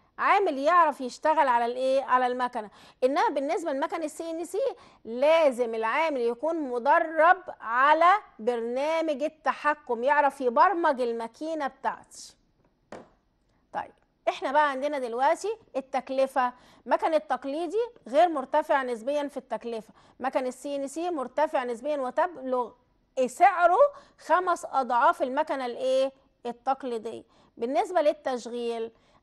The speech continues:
قال لي التشغيل هنا بيتم يدوي او آلي، ويتم الإعداد لكل عملية تشغيل في إيه؟ في وقتها. إنما مكن السي ان سي التشغيل بيكون عن طريق برنامج التحكم الإيه؟ العددي،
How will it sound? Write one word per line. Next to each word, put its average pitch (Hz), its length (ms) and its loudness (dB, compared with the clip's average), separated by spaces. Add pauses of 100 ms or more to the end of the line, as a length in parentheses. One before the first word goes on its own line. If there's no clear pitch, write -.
(100)
قال 415 140 2
لي 415 60 -4
التشغيل 285 540 -6
هنا 277 280 -2
بيتم 247 460 -6
يدوي 339 600 2 (220)
او 247 240 0
آلي، 269 440 0 (420)
ويتم 247 440 -2
الإعداد 302 440 2
لكل 320 320 2
عملية 254 340 0
تشغيل 285 440 -2
في - 160 -10
إيه؟ 262 420 2 (140)
في - 120 -10
وقتها. 247 600 2 (500)
إنما 262 240 -6
مكن 311 320 0
السي 285 300 -8
ان 269 140 -6
سي 277 400 -6 (260)
التشغيل 262 680 -4
بيكون 240 460 -4
عن 247 240 -6
طريق 269 340 -2
برنامج 247 640 -4
التحكم 247 640 -4
الإيه؟ 254 520 0 (260)
العددي، 233 600 0